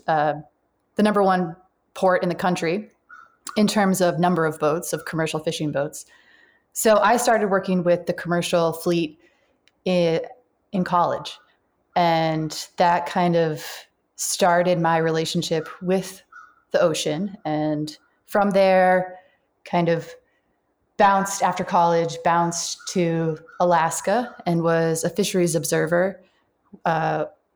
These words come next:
which are scientists that go out on the commercial fishing boats, collect data, and that data is reported to the noaa, to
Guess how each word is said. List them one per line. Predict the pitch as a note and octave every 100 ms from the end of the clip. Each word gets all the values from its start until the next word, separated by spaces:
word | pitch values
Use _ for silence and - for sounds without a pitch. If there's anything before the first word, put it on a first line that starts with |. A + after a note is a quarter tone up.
| _
which | F3 F3
are | D#3+
scientists | F#3 E3+ E3+ F3 E3+ -
that | E3
go | E3
out | E3 D#3+
on | D#3+
the | D#3
commercial | - D#3 D3+ D#3
fishing | D3+ - D#3
boats, | D3+ D3+ - - _ _ - -
collect | F#3 F#3 F#3
data, | D#3+ D#3 D#3+ E3 - _ _ -
and | E3 E3
that | D#3
data | E3 D#3+ D#3 D#3
is | E3 D#3+ D3+ D3 - - _ -
reported | E3+ - E3+ E3 D#3+ D3+
to | - D#3 D3+ D3+ _ _ _ _ -
the | D#3 D3+
noaa, | F3 F3+ D3 E3+ -
to | - D#3 D3+